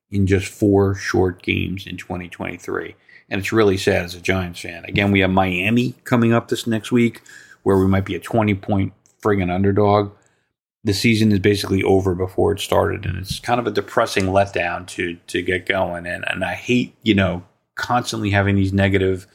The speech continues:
you know, type of podcasts, but boy, what can you say about the Giants? There's almost nothing, nothing, nothing that you can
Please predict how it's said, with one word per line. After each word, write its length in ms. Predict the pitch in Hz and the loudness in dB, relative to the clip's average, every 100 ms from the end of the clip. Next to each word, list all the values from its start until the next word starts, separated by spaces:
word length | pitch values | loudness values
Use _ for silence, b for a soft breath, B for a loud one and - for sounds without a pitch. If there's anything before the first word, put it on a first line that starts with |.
| b b b b | b b b b
you 80 | - | -4
know, 120 | 92 | -4
type 280 | 90 104 98 | 0 0 0
of 80 | 85 | -2
podcasts, 760 | 110 110 107 - 107 107 95 - | 2 2 0 0 2 2 -2 -8
but 380 | 92 87 - _ | -8 -8 -12 _
boy, 380 | - 110 92 85 | -12 -8 -8 -10
what 320 | 95 107 - | -8 -10 -8
can 140 | 104 | -8
you 100 | 90 | -8
say 300 | 92 95 87 | -6 -8 -6
about 260 | 82 90 - | -6 -6 -8
the 60 | |
Giants? 460 | 87 90 87 85 - | -10 -8 -8 -10 -10
There's 180 | 98 - | -10 -6
almost 400 | 104 101 95 - | -2 0 -2 -4
nothing, 640 | 90 104 104 104 98 98 95 | -2 -2 -2 -2 -2 -4 -6
nothing, 420 | 92 92 90 87 | -6 -6 -10 -8
nothing 340 | 87 95 95 87 | -6 -6 -6 -8
that 140 | 98 | -8
you 80 | 95 | -12
can 260 | 87 87 | -14 -18